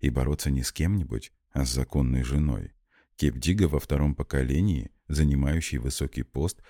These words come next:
в правительстве цивилизации Кипдиго. Сейчас Андрей попадет под ее влияние и, скорее всего, отдалится от меня. А что может привязать мужчину к женщине?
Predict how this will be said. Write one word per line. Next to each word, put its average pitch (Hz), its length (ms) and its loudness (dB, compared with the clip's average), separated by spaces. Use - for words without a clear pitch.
в - 120 -20
правительстве 71 640 0
цивилизации 65 720 -2
Кипдиго. 60 560 -8
Сейчас 76 360 0
Андрей 73 280 2
попадет 73 460 -2
под 71 160 -2
ее 69 180 0
влияние 69 500 -2
и, 64 40 -4
скорее 67 320 -4
всего, 69 320 -4
отдалится 73 540 -2
от - 120 -14
меня. 52 340 -10
А 73 80 2
что 127 200 0
может 92 280 2
привязать 80 460 0
мужчину 76 500 0
к 76 60 -10
женщине? - 600 -6